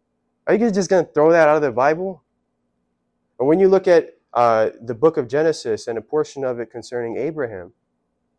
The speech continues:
right? I mean, Job was a blameless man. Job was a man in God's own eyes who was a righteous servant,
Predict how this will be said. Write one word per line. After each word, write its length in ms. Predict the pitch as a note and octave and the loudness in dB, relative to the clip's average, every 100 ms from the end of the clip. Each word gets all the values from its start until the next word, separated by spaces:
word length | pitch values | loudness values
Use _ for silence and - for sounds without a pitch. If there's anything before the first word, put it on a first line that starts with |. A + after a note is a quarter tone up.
| _ _ | _ _
right? 220 | G2 - _ _ _ _ _ - | -20 -20 _ _ _ _ _ -6
I 40 | |
mean, 240 | F#3 E3 A#2+ | -4 -4 -4
Job 420 | F3 F#3+ F#3+ D3+ | -2 2 0 0
was 300 | D3 D#3+ D3 | -2 0 0
a 60 | C3+ | -6
blameless 600 | B2+ D#3+ E3 D3 B2+ A#2 | -2 0 0 -2 -6 -8
man. 340 | A2+ G2 E2+ _ _ _ _ _ _ _ A#2 | -8 -8 -12 _ _ _ _ _ _ _ -2
Job 380 | E3 G3+ G3 D#3+ | 4 6 6 6
was 520 | E3 D3 C#3 - _ _ _ _ _ _ _ C#3 | 4 4 2 -16 _ _ _ _ _ _ _ 0
a 100 | C#3 | 4
man 380 | C#3+ F3 F3 E3+ | 6 8 6 4
in 200 | D3+ C3 | 0 2
God's 340 | D#3 F3+ D#3 | 4 4 2
own 180 | D#3 C3+ | 0 0
eyes 420 | A2 F#2 F#2 _ - | -2 -4 -10 _ -12
who 100 | G#2+ | -8
was 420 | G2 F#2+ - _ _ _ _ _ _ _ _ _ E3 - | -8 -8 -18 _ _ _ _ _ _ _ _ _ -14 -6
a 100 | A#2 | -4
righteous 480 | B2 C3 C#3+ B2+ | -2 -4 -6 -12
servant, 420 | - D3+ D#3+ A2 | -8 -8 -6 -8